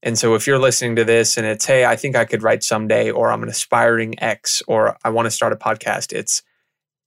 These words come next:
you're going to have to start something far before you feel ready. And no one has ever started something when they felt ready. That time never comes. You always think, "Oh, I'll feel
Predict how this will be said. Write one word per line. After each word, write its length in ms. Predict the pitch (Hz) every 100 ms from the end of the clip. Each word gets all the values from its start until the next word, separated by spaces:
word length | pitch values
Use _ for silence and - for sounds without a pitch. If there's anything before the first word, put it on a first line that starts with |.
| _
you're 260 | 120 131 135
going 260 | 143 147
to 60 | 127
have 180 | 120 113
to 80 |
start 320 | 110 - 113 -
something 380 | 110 104 107
far 260 | - 120 117
before 320 | 110 - 113
you 80 | 110
feel 220 | 110 -
ready. 400 | - - - - _ _ _ _ _ -
And 440 | 117 110 110 104
no 160 | 123 135
one 120 | 135
has 120 | 120
ever 160 | 117 113
started 300 | - 110 107
something 320 | 110 107 113
when 120 | 113
they 120 | 117
felt 340 | - 123 117 - _
ready. 360 | - 117 - _ _ _ _ -
That 200 | 123 123
time 300 | - 117 113
never 240 | 113 110
comes. 520 | - 110 104 - - -
You 180 | 120 101
always 400 | 120 120 113 -
think, 300 | 117 110 -
"Oh, 140 | 135 131
I'll 120 | 117
feel 340 | - 117 107